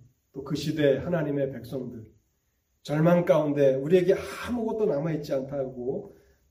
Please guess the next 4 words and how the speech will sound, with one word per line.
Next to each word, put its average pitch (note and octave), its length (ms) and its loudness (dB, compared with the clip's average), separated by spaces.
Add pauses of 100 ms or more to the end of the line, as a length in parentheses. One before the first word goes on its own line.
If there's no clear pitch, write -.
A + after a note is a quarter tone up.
(200)
그렇게 C3 600 -4 (640)
되뇌이는 A#2 800 -2 (600)
하나님의 C3 420 -2
백성들에게 A2 880 -10